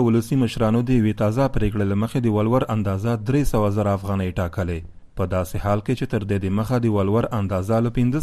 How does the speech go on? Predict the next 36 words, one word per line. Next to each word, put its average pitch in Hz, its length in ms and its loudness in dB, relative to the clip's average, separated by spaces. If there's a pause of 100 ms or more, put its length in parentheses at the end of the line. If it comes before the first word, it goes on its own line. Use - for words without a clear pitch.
سوه 110 240 2
زره 104 180 2
افغانۍ 101 400 0
څخه 104 280 -2
نیولې، 113 340 0 (340)
تر 113 220 0
یو 147 180 4
میلیون 104 320 2
افغانۍ 95 400 0 (140)
رسېده. 87 380 -4 (440)
قومي 104 340 2
مشر 131 400 0
ګل 117 200 4
نواز 127 280 4
وایي 135 160 2
چې 131 160 -8
تر 113 140 0
اوږده 104 240 0 (100)
بحث 135 320 0
او 117 40 0 (100)
خبرو 107 260 0
اترو 110 300 0
وروسته 139 340 -2
یې 92 200 -2 (440)
د 95 120 4
ولور 101 360 0
لپاره 127 380 0
تر 127 180 0
ټولو 165 300 4
زیاته 104 380 2
اندازه 92 380 -2 (420)
درې 139 160 2 (100)
سوه 104 240 4
زره 104 220 4
افغانۍ 98 500 -2
حد 101 180 -2